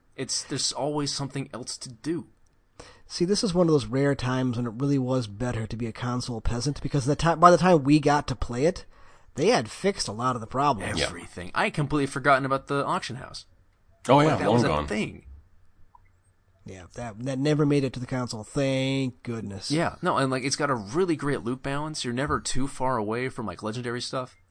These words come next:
Speaker 1: And if it's not the legendary thing you want, you can just melt all this stuff down to stuff you actually do want. Like, there's a new,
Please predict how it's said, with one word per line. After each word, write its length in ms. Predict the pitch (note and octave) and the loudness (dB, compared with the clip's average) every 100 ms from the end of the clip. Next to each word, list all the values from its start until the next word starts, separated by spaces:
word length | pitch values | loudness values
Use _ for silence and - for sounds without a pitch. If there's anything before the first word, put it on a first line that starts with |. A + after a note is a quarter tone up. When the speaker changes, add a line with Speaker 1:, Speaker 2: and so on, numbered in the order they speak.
| _ - - - | _ -20 -20 -6
Speaker 1:
And 160 | B2 | -4
if 100 | A#2 | -4
it's 160 | E3 - | -4 -2
not 140 | B2+ | -2
the 60 | A#2+ | 0
legendary 460 | A2 A#2+ B2 A#2 G#2+ | -2 -2 -2 -2 -2
thing 200 | A2+ G#2+ | -4 -6
you 140 | E2+ | -6
want, 400 | F2+ G2 B2+ A#2 | -8 -4 -4 -4
you 60 | G#2+ | -10
can 100 | G#2+ | -10
just 160 | - | -10
melt 340 | G2+ G#2 G#2+ G#2+ | -6 -4 -4 -4
all 140 | A2 | -4
this 140 | G#2 - | -4 -6
stuff 240 | A2 G2 | -6 -6
down 180 | G#2+ G2+ | -6 -8
to 60 | F#2 | -8
stuff 220 | G#2+ F2 | -8 -6
you 80 | E2 | -8
actually 280 | F2 - - | -8 -12 -12
do 160 | G#2 B2 | -8 -6
want. 340 | B2+ C#3+ - - _ _ _ _ _ - - _ _ _ | -6 -8 -10 -18 _ _ _ _ _ -20 -20 _ _ _
Like, 160 | - G#2+ | -8 -6
there's 180 | B2 A#2+ | -4 -2
a 60 | |
new, 240 | A#2 A#2 | -2 -2